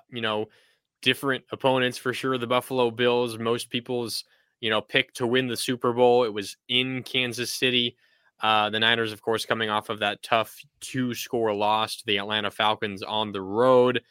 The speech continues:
Niners back home after, you know, two straight weeks on the East Coast. You know, getting back, you know, that first week back can be a little challenging sometimes. Um, but it's, it's of course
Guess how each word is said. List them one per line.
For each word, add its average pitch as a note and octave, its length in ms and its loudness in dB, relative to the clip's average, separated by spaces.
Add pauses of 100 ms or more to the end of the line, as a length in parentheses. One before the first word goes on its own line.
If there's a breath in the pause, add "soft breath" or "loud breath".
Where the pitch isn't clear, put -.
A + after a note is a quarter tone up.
(300 soft breath)
Niners C#3 420 2
back C#3 300 2
home D3 400 4
after, B2+ 560 0
you B2+ 100 -4
know, A#2 220 2
two C#3+ 260 0
straight C3+ 400 0
weeks C3 300 -4
on B2+ 160 -2
the A#2+ 120 -4
East C3 300 -4
Coast. C3+ 480 0 (560)
You B2+ 120 -2
know, B2 100 4
getting B2 420 0
back, B2+ 340 4
you C3 60 0
know, A#2 140 0
that G#2+ 180 -2
first - 640 -2
week B2+ 380 -2
back B2+ 320 2
can A#2 240 -8
be A#2+ 160 -2
a B2 100 2
little B2+ 460 -2
challenging B2+ 840 0
sometimes. C3+ 840 -2 (420)
Um, A2 420 0
but A#2 200 4
it's, - 320 -6
it's A#2 160 -6
of G#2+ 100 -6
course A2+ 320 -2